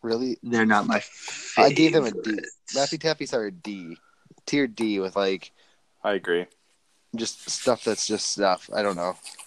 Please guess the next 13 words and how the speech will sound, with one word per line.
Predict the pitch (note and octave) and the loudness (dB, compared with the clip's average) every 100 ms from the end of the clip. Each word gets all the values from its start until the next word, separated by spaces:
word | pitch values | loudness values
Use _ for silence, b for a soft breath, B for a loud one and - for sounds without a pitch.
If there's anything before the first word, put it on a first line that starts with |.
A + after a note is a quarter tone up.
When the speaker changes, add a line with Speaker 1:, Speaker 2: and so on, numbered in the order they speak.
| - - - - _ - _ - - - - | -20 -20 -20 -20 _ -20 _ -20 -20 -20 -8
Speaker 2:
Can | - D#3+ | 0 2
you, | C3+ | 6
like, | C3+ A#2+ - | 6 6 6
like, | A#2 - - _ - - - | 4 4 -4 _ -18 -18 -2
the | B2+ | 2
banana | A2+ A#2+ A#2+ A#2+ A2+ G#2+ | 4 6 8 8 6 4
ones | G#2 F#2+ | 2 -2
are | F#2+ | -6
just | A2 - - _ - | -4 -6 -8 _ -6
so | - - - | -4 0 4
bad. | G#2+ F#2+ | 6 6
Speaker 3:
So | - G2 | 8 6
bad. | F2 E2+ F2 | 4 0 -2